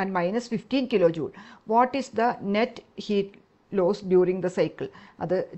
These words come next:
ചെയ്തു വരുമ്പോൾ എ ആണ്, ഫോർട്ടി kilojoule ആണ് കിട്ടുക. ഇനി ഇരുപത്തഞ്ച്, which of the following is not an advantage of reheating Rankine cycle? അത് എ ആണ്, less maintenance is required. ഇനി ഇരുപത്താറ്, the ratio of heat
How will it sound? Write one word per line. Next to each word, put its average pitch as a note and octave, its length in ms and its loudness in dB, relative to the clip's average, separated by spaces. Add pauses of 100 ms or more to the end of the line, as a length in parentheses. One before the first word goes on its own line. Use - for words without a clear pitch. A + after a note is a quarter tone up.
ചെയ്തു G3 220 4
വരുമ്പോൾ F#3 300 2 (220)
എ - 20 6 (200)
ആണ്, F#3 120 -2 (100)
ഫോർട്ടി F#3 380 2
kilojoule E3 420 2 (240)
ആണ് E3 160 -2
കിട്ടുക. - 220 -8 (680)
ഇനി B3 140 4
ഇരുപത്തഞ്ച്, G3 420 6
which A#3+ 220 -2
of C#4+ 100 4
the C4+ 140 2
following A3+ 320 6
is G#3 80 -2 (100)
not G3+ 240 2
an B3+ 140 2
advantage G3+ 640 2
of G#3+ 100 0 (220)
reheating G#3+ 580 0 (100)
Rankine F#3+ 400 -2 (140)
cycle? F3 320 -4 (280)
അത് F3+ 100 2 (180)
എ - 20 4 (200)
ആണ്, F3+ 100 -2 (140)
less B3+ 160 4 (160)
maintenance F#3+ 520 -2 (100)
is G#3 80 -6 (100)
required. D3 340 -6 (320)
ഇനി G3+ 160 -2
ഇരുപത്താറ്, F#3 440 2 (100)
the A3 120 0
ratio B3 340 2
of C4+ 120 -2
heat G#3+ 180 -2